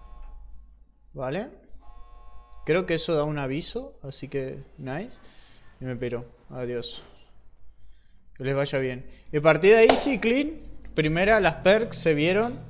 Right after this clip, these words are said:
así que, nada. Espero que les haya gustado mucho esta partidita. Salió súper clean, así que nada. Eh, por cierto, haz clic aquí para charlar. Punto T V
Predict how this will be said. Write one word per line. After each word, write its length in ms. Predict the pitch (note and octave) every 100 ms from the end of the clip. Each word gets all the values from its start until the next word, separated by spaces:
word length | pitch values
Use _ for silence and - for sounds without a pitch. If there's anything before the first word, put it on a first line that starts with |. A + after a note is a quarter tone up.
| -
así 340 | C#3 C3 - C#3
que, 840 | D3 C#3 B2+ C3 B2+ A#2+ A#2 A#2+ - - -
nada. 420 | C3+ E3 G3+ - - - - - -
Espero 200 | C3+ E3
que 120 | E3
les 240 | D#3 D#3
haya 200 | E3+ D#3
gustado 320 | D3+ C#3+ D#3 D3+
mucho 200 | D3+ D3+
esta 200 | D3+ C#3+
partidita. 500 | C3+ C3 D#3 F3+ D3+
Salió 400 | - B2 C#3 D#3+
súper 880 | - - - D#3+ D3 C#3+ B2+ B2
clean, 560 | - C3+ D3+ G3 A3+ - C3
así 400 | B2 - C#3 C3+
que 680 | D3 C#3+ C3+ C3 B2+ B2+ C#3+
nada. 340 | D#3 B2+ A#2+ - - - -
Eh, 200 | D3 D3
por 220 | C#3+ C#3
cierto, 460 | - F#3+ D#3+ C#3+ C3
haz 140 | C#3+
clic 220 | - E3+ E3+
aquí 260 | D#3 E3+
para 320 | E3 D#3+ D#3 D#3
charlar. 580 | C#3+ C3+ C3+ B2+ B2+ - - - - - - - - - - - - - - - - - - - - - - - - - - -
Punto 480 | D3+ C#3 B2+ A#2+
T 260 | A#2 - C#3+
V 340 | D#3+ F3 F3